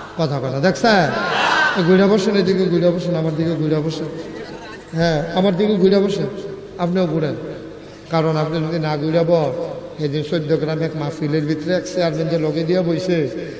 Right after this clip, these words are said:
বইয়া রইছে, চাইয়া রইছে খুব বাইল, উত্তর, এরপরে আপনার চাইয়া রইছে আমার, তাহলে আমি তো লগে দিয়া, এবারে খুব বাইল বইয়া রইছে, আমার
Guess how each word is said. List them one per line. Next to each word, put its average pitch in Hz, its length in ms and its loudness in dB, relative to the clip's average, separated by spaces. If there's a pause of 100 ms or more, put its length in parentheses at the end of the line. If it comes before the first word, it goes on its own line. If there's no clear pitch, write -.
(140)
বইয়া 160 200 6
রইছে, 165 320 4 (220)
চাইয়া 170 220 4
রইছে 160 280 0
খুব 165 260 0
বাইল, 185 220 4 (500)
উত্তর, 180 260 0
এরপরে 156 600 0 (320)
আপনার 151 300 -2 (260)
চাইয়া 180 180 4
রইছে 160 200 0
আমার, 143 260 -2
তাহলে 151 160 0
আমি 160 140 0
তো 175 80 2
লগে 165 420 2
দিয়া, 185 280 2 (420)
এবারে 160 340 0
খুব 175 180 -2
বাইল 165 180 0
বইয়া 156 240 2
রইছে, 165 340 -2 (300)
আমার 160 220 0